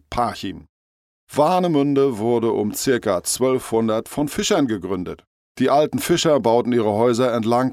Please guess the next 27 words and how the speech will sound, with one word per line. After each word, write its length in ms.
des 360
Westufers 720
des 180
alten 280
Stroms, 840
welcher 400
gleichzeitig 680
jahrhundertelang 840
als 320
Zufahrt 520
für 120
die 120
Hansestadt 640
Rostock 480
diente. 520
Neunzehnhundert 1080
wurde 180
der 100
alte 220
Strom 320
geschlossen 580
und 180
ein 180
neuer 280
Strom 500
östlich 380
davon 340